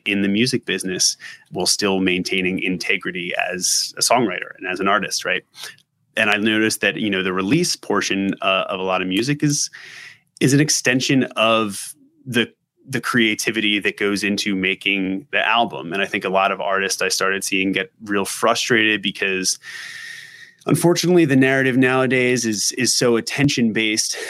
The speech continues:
and they are told, "Well, Instagram, TikTok, that's the only place. Like, you gotta spend all your time there. If you're not, there's a thousand other bands that are. You shouldn't even try." And, um, and it gets real rigid, and there's so much. And again,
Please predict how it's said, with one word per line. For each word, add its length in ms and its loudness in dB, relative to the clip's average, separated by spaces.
and 440 -2
they 240 2
are 100 0
told, 520 0
"Well, 440 0
Instagram, 600 2
TikTok, 520 -4
that's 200 -4
the 160 -2
only 320 0
place. 360 -2
Like, 140 -2
you 80 -2
gotta 180 0
spend 340 -2
all 280 0
your 140 0
time 340 -2
there. 360 0
If 200 -6
you're 100 0
not, 380 0
there's 160 -2
a 60 -4
thousand 360 2
other 160 0
bands 280 0
that 120 -4
are. 240 2
You 160 -2
shouldn't 280 0
even 180 -2
try." 440 -6
And, 240 2
um, 280 0
and 120 2
it 40 2
gets 220 -2
real 260 2
rigid, 400 4
and 140 4
there's 180 2
so 280 2
much. 240 0
And 160 0
again, 380 -4